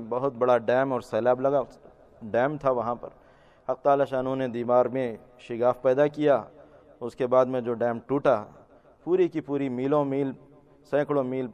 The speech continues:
پھیلی ہوئی بستی بھی تباہ ہوئی اور ان کے وہ باغات بھی گئے، اور باغات کے بجائے حق تعالیٰ شانہ فرماتے ہیں، فَأَرْسَلْنَا عَلَيْهِمْ سَيْلَ الْعَرِمِ، وَبَدَّلْنَاهُمْ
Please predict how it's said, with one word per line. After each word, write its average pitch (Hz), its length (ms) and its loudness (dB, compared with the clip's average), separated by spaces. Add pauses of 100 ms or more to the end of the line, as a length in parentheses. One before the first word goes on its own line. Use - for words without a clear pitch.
پھیلی 123 240 -4
ہوئی 120 160 -6
بستی 113 360 -4
بھی 147 100 -4
تباہ 147 280 4
ہوئی 156 240 -2 (560)
اور 131 220 4
ان 135 120 -4
کے 131 100 -4
وہ 127 140 0 (120)
باغات 117 280 4
بھی 143 200 -2
گئے، 151 240 2 (480)
اور 120 120 -2 (120)
باغات 131 320 4
کے 139 80 -2
بجائے 123 380 0
حق 123 120 -12
تعالیٰ 123 220 2
شانہ 120 260 -6
فرماتے 117 380 -4
ہیں، 120 80 -4
فَأَرْسَلْنَا 117 560 -2
عَلَيْهِمْ 117 320 -4
سَيْلَ 120 220 -4
الْعَرِمِ، 123 480 0 (320)
وَبَدَّلْنَاهُمْ 135 760 -2